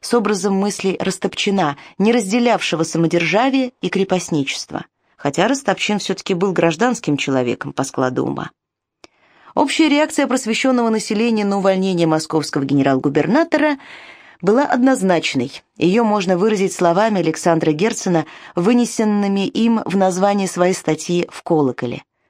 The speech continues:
«Прощайте, Арсений Андреевич». Ненавистник Закревского князь Меньшиков выразился более грубо. «В день Георгия Победоносца всегда выгоняют скотину».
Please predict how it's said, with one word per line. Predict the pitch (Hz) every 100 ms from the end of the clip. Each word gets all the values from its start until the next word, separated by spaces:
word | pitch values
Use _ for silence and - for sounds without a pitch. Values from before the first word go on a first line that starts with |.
| _ _ _ _ _ _
«Прощайте, | 160 175 180 - 226 240 233 - 139 131 _
Арсений | 139 131 - 170 220 220 214 202
Андреевич». | 156 147 139 151 139 117 - - _ _ _ _ _ _ _ _ _ _ -
Ненавистник | 165 185 196 196 190 165
Закревского | 165 165 196 196 - 156
князь | 151 165 160 165
Меньшиков | 175 214 - - 143 - -
выразился | 147 175 175 180 -
более | 170 165 156 143
грубо. | 139 135 135 - _ _ _ _ _ _ _
«В | - 165
день | 160 269 247
Георгия | 190 226 226 185 175
Победоносца | 170 160 160 160 185 285 - - 262 247 196
всегда | - 170 170 269
выгоняют | 220 165 160 160 151 117
скотину». | - - 147 139 139 123 62